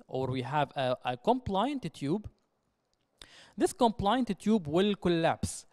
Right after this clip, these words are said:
upon the high pressure of the outflow. So the problem is not w-, within the collapse,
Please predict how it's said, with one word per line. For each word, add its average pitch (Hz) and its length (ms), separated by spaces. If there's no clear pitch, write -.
upon 185 420
the 156 240
high 160 300
pressure 170 400
of 131 180
the - 120
outflow. 143 540
So 117 400
the 147 80
problem 330 380
is 214 340
not 185 240
w-, - 180
within 170 280
the 175 80
collapse, 139 560